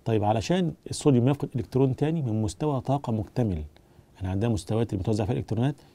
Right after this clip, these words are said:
كي فيه اتنين إلكترون، ال فيه اتنين، تمانية إلكترون، كي ال ام ان، كي ال ام، ال ام فيه إلكترون فقده، بقى تحول لأيون صوديوم موجب. طب المستوى التاني مكتمل بتمن إلكترونات، علشان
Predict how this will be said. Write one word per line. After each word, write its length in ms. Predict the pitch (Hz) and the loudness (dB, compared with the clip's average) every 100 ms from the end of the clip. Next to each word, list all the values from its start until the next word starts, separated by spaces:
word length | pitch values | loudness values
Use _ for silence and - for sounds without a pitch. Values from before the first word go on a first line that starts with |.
| _ _ - | _ _ 4
كي 220 | 143 160 | 6 8
فيه 120 | 147 | 4
اتنين 180 | 139 147 | 2 2
إلكترون، 480 | 107 - 113 151 160 _ | 0 0 0 0 -4 _
ال 180 | 147 143 | 4 6
فيه 120 | 110 | 4
اتنين، 280 | 123 131 147 | 2 2 0
تمانية 280 | 165 131 131 | 0 2 2
إلكترون، 480 | 120 - 117 135 131 - - - - - - | 0 -2 0 2 0 -8 -20 -20 -20 -20 0
كي 200 | 170 - | 2 4
ال 120 | 120 | 4
ام 160 | 120 170 - - | 2 -2 -8 2
ان، 280 | 156 175 180 170 _ _ - - | 4 4 2 -6 _ _ -20 -8
كي 220 | - 143 151 | 2 4 6
ال 160 | 135 | 6
ام، 260 | - 185 190 147 | 6 4 2 -2
ال 160 | - | 2
ام 240 | 175 170 165 - | 4 2 0 -4
فيه 140 | 160 | 0
إلكترون 380 | 151 - 135 160 | 2 4 4 4
فقده، 360 | 156 175 104 104 - _ - | 4 2 2 -2 -10 _ -2
بقى 320 | 120 131 131 - | -2 0 -4 -4
تحول 320 | - 156 143 | 0 6 6
لأيون 420 | - 123 147 160 | 6 6 6 4
صوديوم 420 | 135 - 135 151 151 | 0 2 6 8 8
موجب. 280 | 156 104 107 - _ _ _ - _ _ | 6 2 -4 -16 _ _ _ -20 _ _
طب 360 | - 104 113 - - _ - | 0 4 4 2 -6 _ -2
المستوى 340 | 117 - 202 | -2 4 4
التاني 320 | 180 160 180 | 4 2 4
مكتمل 340 | 156 110 160 151 | 4 2 2 2
بتمن 320 | 117 147 151 | 4 2 2
إلكترونات، 540 | 131 110 123 120 151 160 _ _ _ _ _ _ _ | 0 -2 0 2 2 -2 _ _ _ _ _ _ _
علشان 640 | 113 110 101 151 143 98 87 | -2 -2 2 2 2 0 -4